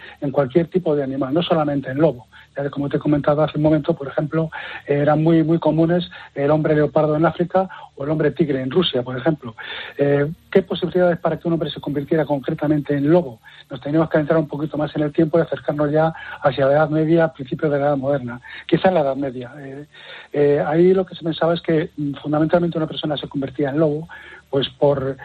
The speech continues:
eh, mm, normalmente pues por un pacto con el demonio, eh, mm, algún tipo de maleficio que, que hubiera tenido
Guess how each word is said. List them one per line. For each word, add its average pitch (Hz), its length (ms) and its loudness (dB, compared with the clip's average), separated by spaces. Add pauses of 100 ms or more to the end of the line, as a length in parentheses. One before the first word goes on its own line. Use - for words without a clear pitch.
(220)
eh, 139 320 0
mm, 147 500 0
normalmente 180 400 4
pues 165 200 -4
por 165 280 -2
un 170 140 -2
pacto - 260 -2
con 156 140 2
el 156 80 2
demonio, 185 380 0 (520)
eh, 143 420 0 (220)
mm, 143 300 -2
algún 151 440 0
tipo 170 280 2
de 151 160 0
maleficio 151 600 0
que, 147 320 0
que - 80 -8
hubiera 156 220 2
tenido 180 400 2